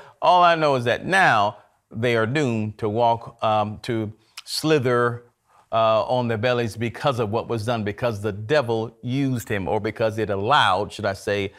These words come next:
because the serpent allowed the devil to use him. Now, whether it was possession,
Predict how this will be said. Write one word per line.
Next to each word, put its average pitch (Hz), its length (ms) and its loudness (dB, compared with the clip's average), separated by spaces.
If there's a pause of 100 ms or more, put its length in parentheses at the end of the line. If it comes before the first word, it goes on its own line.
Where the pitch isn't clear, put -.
(320)
because 107 260 -2
the 101 80 -4
serpent 110 380 0
allowed 113 400 4
the 107 100 -2
devil 104 360 -2
to 107 340 -6 (220)
use 113 520 -2
him. 104 260 -4 (280)
Now, 104 200 -2
whether 110 260 0
it 101 100 -2
was 107 220 -4
possession, 180 720 0